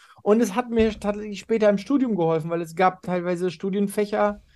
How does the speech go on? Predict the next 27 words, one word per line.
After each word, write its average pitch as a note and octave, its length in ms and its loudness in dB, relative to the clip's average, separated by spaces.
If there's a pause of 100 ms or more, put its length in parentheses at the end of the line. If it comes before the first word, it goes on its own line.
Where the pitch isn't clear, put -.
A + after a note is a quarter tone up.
(260)
da F3+ 240 6
ging's F3 420 0
dann G#3+ 140 2
nur G#3+ 120 4
darum, A3+ 300 0
auch G#3+ 180 -4
Formeln B3 360 -2
auswendig D3+ 460 -4
zu - 120 -8
lernen, C#3 260 0
ne? F#3+ 140 -4
Also D3+ 400 0
U G3 220 -2
gleich F3 220 0
R F3+ 160 -2
mal F3 240 -2
I G#3+ 300 -4
oder, D#3 1120 0
ähm, D3+ 320 -8 (880)
was E3+ 180 -2
es D#3 120 -10
da D#3+ 120 2
noch D#3 120 -2
alles D#3 260 -2
so E3 100 -6
gibt. D#3+ 300 -4
Äh, B2+ 600 -6